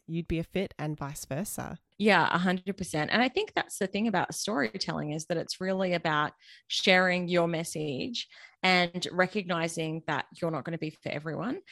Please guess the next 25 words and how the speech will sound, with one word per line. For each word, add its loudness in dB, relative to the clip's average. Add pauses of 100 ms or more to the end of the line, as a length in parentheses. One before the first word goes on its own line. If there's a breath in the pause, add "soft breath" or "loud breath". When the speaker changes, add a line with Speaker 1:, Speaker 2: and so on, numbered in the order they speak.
(240 loud breath)
Speaker 2:
and 4 (240)
the 4
right 4
people -4
will -4
be, -4 (340)
you 2
know, 2
attracted -2
to 0
your, 2
your -2
brand, 2
your 0
message, -4
your -4
stories, 0 (100)
and 0
the -6
people -6
that -10
aren't -2 (380)
will -4 (180)
jog -6
along, -6